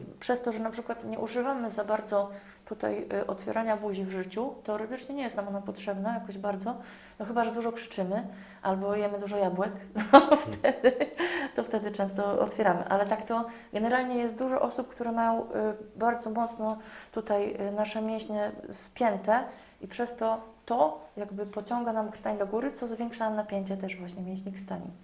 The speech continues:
Więc pracujemy też nad rozluźnieniem mięśni żuchwy tutaj, żeby ten dźwięk mógł się wydobywać,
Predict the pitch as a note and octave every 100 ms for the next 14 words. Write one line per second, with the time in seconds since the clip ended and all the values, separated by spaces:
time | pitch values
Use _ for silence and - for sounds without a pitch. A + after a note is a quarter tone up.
0 | - - _ _ - G3 G3 F#3+ G3 G3+
1 | G3+ G3+ G3 G3 G3 - - - - G3+
2 | G3 G3+ G3+ G3 F#3+ F#3+ G3 G3 G3 F#3+
3 | G3 F#3+ F#3+ G3 C4 - - - G#3+ C4+
4 | C#4 - - - - G3 G3+ G3+ G3+ F#3+
5 | G3 G3 G3 F#3+ F#3+ F#3+ F#3+ F#3 F#3 F#3
6 | F#3